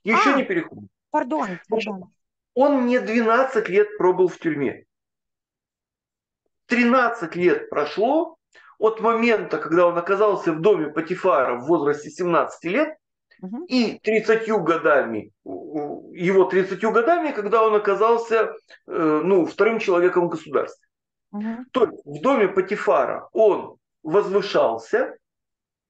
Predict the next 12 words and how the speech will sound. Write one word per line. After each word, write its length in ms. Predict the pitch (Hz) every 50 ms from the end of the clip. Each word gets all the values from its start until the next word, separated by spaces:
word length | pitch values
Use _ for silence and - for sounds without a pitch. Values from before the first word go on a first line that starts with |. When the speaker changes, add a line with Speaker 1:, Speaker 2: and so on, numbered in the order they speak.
| _ _ _ _ _ _ _ _ _ _ _ _ _ _ _ _
Speaker 1:
сколько-то 600 | - - - 277 302 - - - 185 - 175 175
времени 480 | 185 214 240 214 160 135 123 123 123
это 360 | - - 208 220 220 220 175 147
заняло, 720 | 135 139 123 110 104 107 113 135 160 202 247 320 - - _ _ _ _ _ _ _ _ _ _ _ _ _ 196
Speaker 2:
Мгм. 160 | 233 269 349 -
Speaker 1:
а 140 | - 196 208
потом, 580 | 202 208 262 262 269 - 285 254 208 165 151 -
после 360 | - 214 214 208 - 202 196
случая 560 | 185 - 233 240 226 - - - 156 143 139
с 180 | 135 - - 165
его 440 | 185 190 180 180 180 160 139 127 -
женой, 460 | - 208 262 349 381 370 359 370